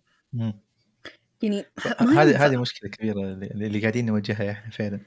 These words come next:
Speaker 1: واللي قاعد تسوي سمعتنا بشكل ما. <laughs> يعني
Speaker 2: مرة
Speaker 1: قاعد تأثر
Speaker 2: بطالة.
Speaker 1: على مصممين التانيين. بس، بس شوفي، يعني بالن-،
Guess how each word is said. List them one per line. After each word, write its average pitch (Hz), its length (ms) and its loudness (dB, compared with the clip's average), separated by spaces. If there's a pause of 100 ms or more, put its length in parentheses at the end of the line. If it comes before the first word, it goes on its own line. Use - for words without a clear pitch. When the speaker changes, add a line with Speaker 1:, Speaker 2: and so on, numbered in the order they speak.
(360)
Speaker 1:
واللي 131 220 4
قاعد 135 180 6
تسوي 143 240 2
سمعتنا - 460 -2
بشكل - 320 -8
ما. 117 260 2 (220)
<laughs> - 180 -18
يعني 117 400 4 (600)
Speaker 2:
مرة 214 160 4
Speaker 1:
قاعد 208 120 6
تأثر 180 140 6
Speaker 2:
بطالة. 180 180 4
Speaker 1:
على 117 100 4
مصممين 135 300 -2
التانيين. 110 580 -2 (140)
بس، 139 200 -6
بس 160 220 0
شوفي، 151 400 0
يعني 156 200 0
بالن-، 156 640 -6